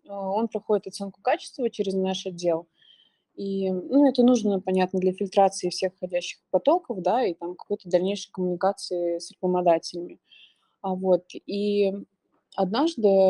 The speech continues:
Рекл попросил нас, а, поставить поток на паузу. М, мы, честно говоря, этому очень удивились, а, потому что буквально недавно его анализировали,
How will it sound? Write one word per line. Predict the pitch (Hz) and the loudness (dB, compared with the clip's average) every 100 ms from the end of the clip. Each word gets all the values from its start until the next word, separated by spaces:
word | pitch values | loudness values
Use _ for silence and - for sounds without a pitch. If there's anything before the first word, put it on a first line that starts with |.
| 185 | 6
Рекл | 196 240 233 214 | 2 2 0 0
попросил | 196 202 190 233 214 | -4 -4 -4 -2 -2
нас, | 196 190 190 - | -4 -6 -10 -10
а, | 185 175 170 170 | -8 -8 -8 -6
поставить | - 185 214 202 185 | -4 0 2 0 -2
поток | 190 - - - _ _ _ | -4 -2 -4 -10 _ _ _
на | 196 | -2
паузу. | 185 233 359 311 180 180 _ _ _ _ _ 202 | 4 4 4 0 -8 -12 _ _ _ _ _ -14
М, | 190 180 175 | -12 -10 -2
мы, | 208 | -2
честно | 269 269 233 | 0 0 0
говоря, | 196 185 208 | 4 6 6
этому | 254 196 | 2 -2
очень | 202 196 202 | -2 -2 -4
удивились, | 180 165 220 330 - - | -4 -4 -2 -2 -4 -6
а, | 196 180 175 | -6 -4 -4
потому | 170 175 190 | -4 -4 -4
что | 214 - | -4 -10
буквально | 185 - 196 196 | -12 -2 0 0
недавно | 185 185 190 185 175 | -2 2 4 2 -2
его | 170 175 | -2 -4
анализировали, | 170 165 165 214 285 254 196 | -4 -10 -6 -6 -2 -4 -4